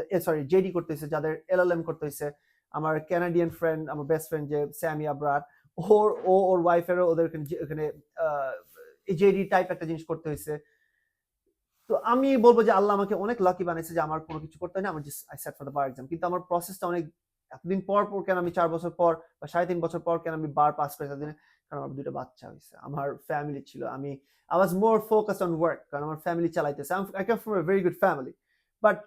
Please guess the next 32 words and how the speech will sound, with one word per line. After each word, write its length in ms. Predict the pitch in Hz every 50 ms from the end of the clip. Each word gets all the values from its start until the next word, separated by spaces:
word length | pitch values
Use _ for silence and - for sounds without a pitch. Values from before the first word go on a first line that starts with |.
| _ _ _ _ _ _ _ _ - - _ _ _ 165 156
বয়স 240 | 139 175 190 190 185
হয়ে 100 | 202 202
গেছে 160 | 190 185 185
ভাই, 80 | 180 180
বিয়ে 200 | 151 143 170 175
করার 180 | 180 180 175 170
পর 160 | 175 180 170
আর 100 | 160 160
আব্বু 240 | 156 156 143 151 156
আমার 120 | 147 151
কাছে 200 | 151 143 - 151
টাকা 180 | - 147 147 147
নিতে 160 | 143 139 139
ইচ্ছে 200 | 131 _ - 135
হয় 100 | 131 117
নাই। 140 | 127 120 - _
তো 60 | -
আমি 240 | 143 151 165 160 160 - _ _ _ _
পড়াশোনা 360 | - 208 233 220 226 240 233 226
বাদ 220 | 202 196 165 151
দিয়ে 200 | 151 165 180 202 - _
আমি 220 | - 151 151 156 156
ফোকাস 340 | 151 - 180 180 185 180 -
করছি, 220 | 170 156 - 165
"ঠিক 160 | 160 165 147
আছে, 140 | 143 139 143
আমি 260 | 143 143 139 139 - - -
এই 220 | - 156 151 151
ফার্মের 280 | 147 - 160 156 156 156
সাথে 140 | 160 160 165
কাজ 260 | - 180 175 180 -
করবো, 300 | - 190 185 220 247